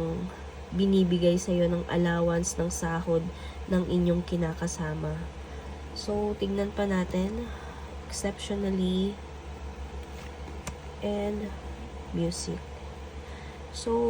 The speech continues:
yun nga, ear signs, um, try to, ano, no, kahit nasa bahay lang tayo, maghanap kayo ng mga pagkakakitaan dyan dahil malay nyo naman, ano, mas malaki pa ang kitain nyo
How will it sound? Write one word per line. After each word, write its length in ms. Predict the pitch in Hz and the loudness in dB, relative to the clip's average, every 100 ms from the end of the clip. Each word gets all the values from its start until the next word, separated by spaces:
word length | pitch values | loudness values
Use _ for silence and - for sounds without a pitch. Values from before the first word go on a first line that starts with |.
| 233 226 226 | 4 4 2
yun 240 | 254 320 277 | 0 0 2
nga, 240 | 233 233 - | 2 0 4
ear 220 | 214 214 | 4 4
signs, 800 | - 202 196 196 202 202 - - - 208 | 0 0 2 2 0 -2 -4 -6 -6 -2
um, 320 | 202 196 202 - | 0 0 -2 -2
try 160 | 302 339 - | 0 0 0
to, 240 | 277 277 254 | 0 2 4
ano, 320 | 202 202 208 | 4 2 2
no, 160 | 185 190 190 - - | 2 2 2 -2 -2
kahit 240 | 226 233 226 | 0 2 2
nasa 320 | 220 220 220 | 0 0 2
bahay 400 | 190 190 196 190 | 4 4 4 4
lang 160 | 190 196 | 2 0
tayo, 240 | 180 175 175 185 | 0 4 4 4
maghanap 400 | 190 214 208 - | 2 0 -2 0
kayo 180 | 208 208 208 | 2 2 2
ng 120 | 202 | 0
mga 200 | 202 190 185 - | 0 0 0 0
pagkakakitaan 1040 | 190 - 185 190 196 185 180 175 185 180 | -2 0 0 0 -2 0 2 4 2 4
dyan 160 | 185 185 | 2 4
dahil 240 | 185 185 | 4 4
malay 320 | 180 175 180 180 | 4 4 4 4
nyo 240 | 190 190 | 4 2
naman, 400 | 226 285 185 190 - - - - | 0 -2 -2 -2 -4 -10 -10 -2
ano, 320 | 196 196 330 - - | 0 2 0 -4 -4
mas 160 | 220 214 220 | 0 0 2
malaki 320 | 214 220 208 | 0 0 0
pa 240 | 214 208 | 0 -2
ang 80 | 214 | -2
kitain 560 | 220 196 190 185 196 | -4 2 4 4 4
nyo 80 | 190 | 4